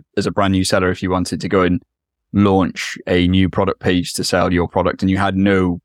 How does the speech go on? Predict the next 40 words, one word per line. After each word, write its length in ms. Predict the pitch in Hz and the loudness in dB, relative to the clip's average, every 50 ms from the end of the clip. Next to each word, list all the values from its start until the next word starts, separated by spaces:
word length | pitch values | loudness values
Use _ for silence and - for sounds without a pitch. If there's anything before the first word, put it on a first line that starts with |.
| _ _ - | _ _ -6
topical 400 | - 90 - - - 95 87 82 | -6 -6 -4 -2 -2 0 0 0
authority, 540 | 87 - 101 98 98 95 - 92 90 87 | 0 0 0 0 0 0 0 0 0 0
topical 320 | - - 90 - - 85 90 | -2 -4 -8 -6 -4 -2 0
relevance 420 | 92 92 90 90 85 - - - | 0 0 0 0 -2 -4 -4 -6
in, 180 | - - 87 85 | -6 -6 -6 -6
in 180 | - 98 95 92 | -2 -2 0 2
any, 360 | 92 - 90 80 78 78 82 - | 2 2 2 0 0 -2 -2 -2
and 120 | 90 92 | -2 -2
you 80 | 87 80 | -2 -4
just 200 | - - - - | -4 -8 -8 -4
put 180 | - 110 - | -4 -4 0
that 220 | - 90 92 - - | 0 0 0 0 -2
page 480 | - 92 90 90 85 78 - - - - _ _ _ _ _ _ _ - | -2 0 0 0 -2 -4 -8 -14 -16 -18 _ _ _ _ _ _ _ -4
up 180 | 98 98 - _ - _ - | -4 -4 -4 _ -14 _ -4
on, 280 | - 95 - - 95 90 - - | -4 -2 0 0 0 0 0 0
on 180 | 90 92 92 92 | 0 2 2 2
your 120 | 90 90 | 2 2
website 460 | 107 117 123 - - 127 127 127 - | 2 0 0 0 0 2 2 2 0
and 80 | - 85 | -2 -2
put 140 | - 104 87 | -2 -2 0
it 40 | |
in 100 | 76 98 | 0 0
Google, 340 | 92 113 110 107 107 104 104 | 0 2 2 2 4 2 2
it 100 | - - | 0 -2
could 140 | - 107 95 | -4 -4 -2
be 160 | 92 98 92 | 0 2 2
a 80 | 92 95 | 2 2
really 840 | 101 107 120 127 131 127 120 110 98 95 92 90 90 90 92 90 - _ _ _ _ _ - | 2 2 2 2 4 4 4 4 4 4 4 2 2 0 -4 -6 -10 _ _ _ _ _ -2
awesome 500 | 101 104 98 98 - - 92 87 90 85 | 0 2 2 0 0 0 -2 -2 0 0
sales 320 | - 98 98 110 110 - | 2 2 2 2 2 0
page 380 | - 127 127 143 156 156 170 160 | -2 -2 -2 -2 -2 -6 -8 -10
that's, 200 | - - - - _ - 104 101 - | -12 -14 -14 -18 _ -18 -16 -14 -8
you 120 | - 92 85 | -6 -4 -4
know, 60 | 82 | -2
really 300 | 87 101 104 98 95 95 | 0 0 2 2 4 2
optimized 560 | 92 80 - - 104 95 92 90 90 - - - _ _ _ _ _ _ | 2 0 -2 0 0 2 2 2 0 -2 -4 -12 _ _ _ _ _ _
for 60 | - | -4
the 100 | 95 85 | -2 -2
search 360 | - - 104 98 - - - - | 0 2 2 2 2 0 -2 -2
term. 260 | - 110 117 143 | 0 2 2 2